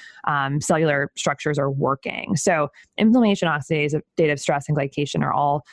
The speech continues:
um, mechanistic reasons why you don't wanna have these glucose spikes. And then the second thing is that it's gonna, uh, stimulate the insulin release. And over time, repeated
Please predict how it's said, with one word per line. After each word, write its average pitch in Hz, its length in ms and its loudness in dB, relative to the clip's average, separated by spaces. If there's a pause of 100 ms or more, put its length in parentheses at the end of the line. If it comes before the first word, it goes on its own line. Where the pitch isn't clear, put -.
(200)
um, 135 340 -2
mechanistic 180 640 0
reasons 170 320 2
why 165 80 0
you 147 120 -2
don't 123 280 -4
wanna 147 180 -2
have 135 480 -4
these 143 220 -2
glucose 147 340 -4
spikes. - 420 -8
And 190 80 2
then 175 120 4
the 170 80 2
second 226 300 2
thing 156 180 -2
is 147 120 0
that 151 100 0
it's 143 180 -4
gonna, 135 440 -2
uh, 135 300 -4
stimulate 151 640 0 (120)
the 160 200 -2
insulin 139 580 0
release. 147 600 -2
And 151 340 0
over 165 240 0
time, 160 640 0
repeated 170 840 0